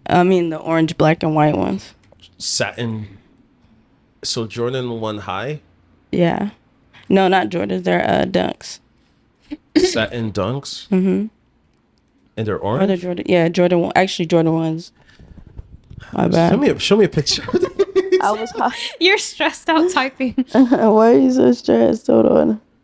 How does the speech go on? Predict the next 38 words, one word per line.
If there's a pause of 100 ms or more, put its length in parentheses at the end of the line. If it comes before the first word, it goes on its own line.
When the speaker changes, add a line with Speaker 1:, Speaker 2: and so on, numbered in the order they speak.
(180)
Speaker 2:
So,
oh,
the
shattered, (100)
the
shattered
blackboard. (100)
Speaker 1:
Yeah. (840)
Speaker 2:
That's
not
a
bad
pick. (220)
That's
a
good
pick. (1400)
Speaker 1:
I've
Speaker 2:
And
Speaker 1:
been
Speaker 2:
then
Speaker 1:
into
orange
lately.
Speaker 2:
you're
six
and
a
half,
so, (720)
I
mean,
a
seven
is
two
point
five.